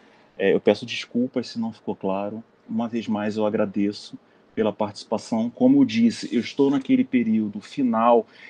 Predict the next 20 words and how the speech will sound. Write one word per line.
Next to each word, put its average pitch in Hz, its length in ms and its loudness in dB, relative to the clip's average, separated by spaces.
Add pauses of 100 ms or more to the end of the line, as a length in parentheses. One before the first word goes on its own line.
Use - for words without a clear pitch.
(120)
em 113 140 0
que 127 320 2
essa 143 260 4
apresentação 123 680 -2
se - 160 -6
misturou 131 480 -4
com 123 80 -10
a - 20 -6
escrita 110 320 -14
da 104 140 -6
tese, 135 560 0 (320)
então, 131 580 -2
é, 107 760 -8
eu 120 120 -6
tentei 131 240 -2
cortar 123 320 -4
aqui, 135 200 -10
tentei 127 280 -8
cortar 120 320 -8
dali. 120 500 -6